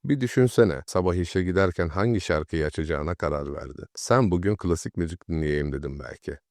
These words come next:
Ama acaba o seçim dün akşam YouTube'da sana önerilen şarkıyla mı başladı? Ya da geçen hafta arkadaşın sana bir playlist gönderdi, beynin onu kaydetti ve sabah senin önüne "Özgür irade." diye sürdü. Ya da markette raftan hangi kahveyi alacağına karar veriyorsun.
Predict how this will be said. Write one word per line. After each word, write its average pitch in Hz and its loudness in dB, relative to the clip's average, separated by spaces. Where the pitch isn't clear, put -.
Ama 104 4
acaba 87 2
o 110 4
seçim 78 -2
dün 82 2
akşam 92 -2
YouTube'da 82 -4
sana 76 -4
önerilen 78 -2
şarkıyla 92 0
mı 104 0
başladı? - -10
Ya 85 0
da 90 2
geçen 82 0
hafta - 0
arkadaşın 76 -2
sana 80 -2
bir 82 0
playlist 82 -4
gönderdi, 71 -4
beynin 85 2
onu 80 -2
kaydetti 80 -4
ve 82 -2
sabah 101 -2
senin 87 -2
önüne 78 -4
"Özgür 87 0
irade." 92 0
diye 76 -2
sürdü. 69 -10
Ya 131 2
da 151 6
markette 113 2
raftan 98 2
hangi 104 2
kahveyi 80 0
alacağına 78 -2
karar 76 -2
veriyorsun. 71 -8